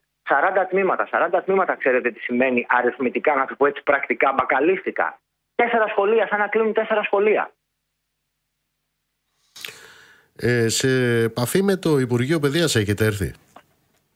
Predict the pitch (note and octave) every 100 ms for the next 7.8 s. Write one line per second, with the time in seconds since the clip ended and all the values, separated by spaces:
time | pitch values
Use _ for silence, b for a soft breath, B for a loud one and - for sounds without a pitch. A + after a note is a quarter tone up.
0 | _ _ B2 A#2 A2+ E3 F#3+ F3+ C#3 B2+
1 | C#3+ F#3+ F#3 E3+ C#3 C#3+ E3 F#3+ - -
2 | F3 F3 E3+ F3+ F#3 - C#3 C3 A#2+ -
3 | A#2 D#3+ F3+ C3+ A#2+ E3+ F#3 F3 F3 F3+
4 | E3 C#3+ C3 E3 E3 E3 F3+ F#3 F3+ B2
5 | A2 F#2+ F#2+ - G2+ F2+ F2+ A#2 F3 F3
6 | D#3+ B2+ G#2+ G2 D3 D#3 D3+ B2 B2+ D#3
7 | F3 E3+ C3 C3+ B2+ B2+ D3+ -